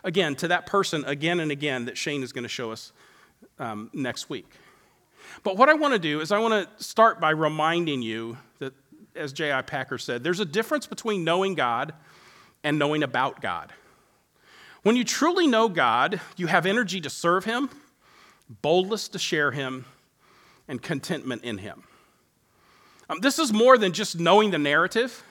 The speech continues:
knowing the story, knowing the attributes, knowing the systematic theology. It's more than that. I-, it's knowing God, that he, his desire is to have this relationship with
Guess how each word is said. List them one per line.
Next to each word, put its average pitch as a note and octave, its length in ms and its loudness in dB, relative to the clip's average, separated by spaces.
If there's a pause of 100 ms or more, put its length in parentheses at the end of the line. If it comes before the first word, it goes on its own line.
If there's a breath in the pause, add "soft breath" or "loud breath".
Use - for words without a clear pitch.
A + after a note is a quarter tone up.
(760 soft breath)
knowing F#3+ 300 4
the G#3 60 0
story, G#3 380 6
knowing F3+ 260 4
the F#3 120 2
attributes, E3 760 -2
knowing F#3 300 4
the F3 60 -2
systematic E3+ 720 0
theology. C3+ 560 0
It's D3+ 120 -10
more A#3+ 240 4
than F#3 180 0
that. D3+ 260 0 (440 loud breath)
I-, A3+ 140 -2
it's A3 240 -4
knowing B3 600 4
God, F3+ 400 2
that - 120 0
he, C#4+ 460 0 (340 loud breath)
his A3+ 260 2
desire A3 720 4
is G3 160 0
to G3 60 -4
have A3 460 0
this G3 240 -2
relationship F3 1000 -2
with D3+ 340 -2